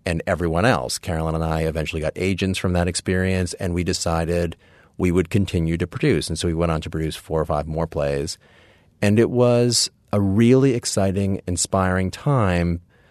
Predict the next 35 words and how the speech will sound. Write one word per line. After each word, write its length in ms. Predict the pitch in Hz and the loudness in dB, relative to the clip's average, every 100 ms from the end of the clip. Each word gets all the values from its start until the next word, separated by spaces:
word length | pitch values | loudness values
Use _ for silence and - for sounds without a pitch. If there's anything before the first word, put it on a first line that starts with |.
| _ _ | _ _
but 120 | 101 | 4
it 120 | 104 92 | 4 4
was 200 | 98 90 | 0 0
also, 1040 | - 90 90 - 92 92 90 87 87 90 85 - _ | 0 0 0 0 2 2 2 2 0 -2 -6 -18 _
we 260 | 90 87 101 | -8 0 2
were 140 | 90 90 | 2 0
up 140 | 82 | -2
on 80 | 82 | -2
a 60 | |
high 300 | 71 - 78 | -4 -4 -4
wire, 500 | 73 71 - - - _ _ | -2 -4 -6 -8 -12 _ _
and 100 | 107 | -2
it 40 | 90 | 0
was 160 | 85 | -2
very 320 | 85 85 80 | 2 4 4
scary, 580 | 76 - 78 73 73 76 - | 0 -2 -2 0 -2 -4 -4
and 160 | 80 | -4
we 120 | 80 | -4
were 160 | 80 76 | -4 -4
not 280 | 80 82 87 | 0 0 0
making 320 | 90 87 82 | -2 -4 -4
any 140 | 80 | -2
money 280 | 78 73 76 | -2 -4 -6
from 240 | - 78 76 | -4 -6 -4
it, 140 | - | -4
and 140 | 90 85 | -4 -2
we 140 | 90 | -2
needed 800 | 90 90 110 113 92 78 67 67 - _ _ _ _ _ _ _ - | -2 0 2 2 0 -2 -6 -8 -18 _ _ _ _ _ _ _ -8
to 640 | - 90 85 82 78 73 - _ _ _ _ _ _ | -4 -2 0 -2 -2 -6 -10 _ _ _ _ _ _
have 300 | 73 90 82 | -4 0 0
those 240 | 87 82 80 | 0 0 -2
shows 340 | - 85 80 | -2 0 0
be 120 | 87 | -2
successful 760 | 85 82 - 78 - 85 78 78 | -6 -6 -4 -4 -2 -2 -2 -2
because 880 | 87 - - 82 78 73 73 73 | -6 -8 -8 -4 -2 -2 -4 -6